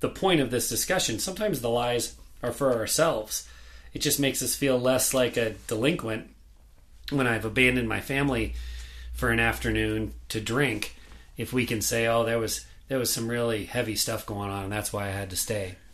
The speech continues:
But like I said, that's kind of a benign initial example. There, here's another one. You and I used to own a whole grain bread bakery, and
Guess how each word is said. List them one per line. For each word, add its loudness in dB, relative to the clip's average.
But 8
like 12
I 12
said, 8
that's 6
kind 6
of 6
a 2
benign 2
initial 0
example. -2
There, 2
here's 8
another 6
one. 2
You 2
and 4
I 6
used 4
to -4
own 4
a 2
whole 4
grain 4
bread 4
bakery, -4
and -4